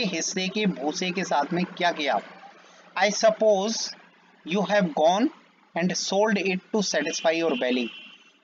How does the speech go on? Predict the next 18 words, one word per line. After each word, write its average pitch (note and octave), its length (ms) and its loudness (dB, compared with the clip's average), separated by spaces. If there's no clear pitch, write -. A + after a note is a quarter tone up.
मुझे C3 440 0
लगता G3+ 280 0
है G3 220 -2
कि F#3+ 60 -4
तुमने A3 540 2
अपने A3+ 300 2
हिस्से G3+ 400 0
का G#3 120 0
जो F#3+ 160 0
भूसा C3+ 360 0
है E3 260 2
उसको F3 260 -2
बेच E3 260 -2
दिया G3+ 360 2
और E3 100 0
पैसे F3 340 0
से G#3 140 -2
तुमने E3+ 340 0